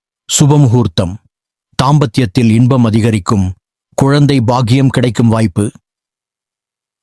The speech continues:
ஆரோக்கியம், சிறிய அசதி, இரத்த அழுத்தம் வரலாம். உடற்பயிற்சி,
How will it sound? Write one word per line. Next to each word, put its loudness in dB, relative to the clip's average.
ஆரோக்கியம், 0
சிறிய 0
அசதி, -2
இரத்த -2
அழுத்தம் 0
வரலாம். -4
உடற்பயிற்சி, -2